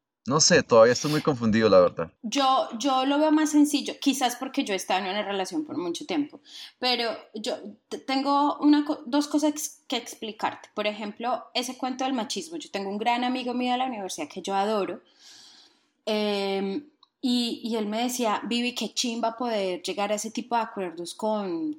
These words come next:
Speaker 2: con mi futura esposa". Y yo le decía como, "Parcero, pero es que el problema es que la colombiana es muy, eh, eh, empezando que es muy religiosa o muy católica, muy apegada a los valores, em,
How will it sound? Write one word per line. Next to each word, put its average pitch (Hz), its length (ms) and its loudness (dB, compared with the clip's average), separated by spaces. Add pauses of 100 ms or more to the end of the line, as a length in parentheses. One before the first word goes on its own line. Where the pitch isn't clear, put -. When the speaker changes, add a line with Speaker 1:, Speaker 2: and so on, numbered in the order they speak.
Speaker 2:
con 196 160 -6
mi 196 80 -4
futura 180 400 -6
esposa". 285 560 -2
Y 202 100 -4
yo 180 100 -4
le 170 80 -2
decía 196 140 -6
como, 202 240 -4
"Parcero, 185 360 -8
pero 190 140 -14
es - 100 -12
que - 280 -10 (420)
el 208 120 -4
problema 190 460 -4
es - 100 -10
que 233 120 -4
la 247 160 -2
colombiana 175 580 -2
es 170 100 -6
muy, 202 680 -2 (460)
eh, 147 340 -10
eh, 180 180 -14
empezando 202 400 -2
que 190 60 -8
es 190 60 -4
muy 196 100 -2
religiosa 202 800 -2
o 180 80 -6
muy 180 120 -10
católica, 196 640 -4
muy 175 160 -4
apegada 165 360 -2
a - 20 -2
los 160 220 -6
valores, 196 800 0 (340)
em, 165 800 0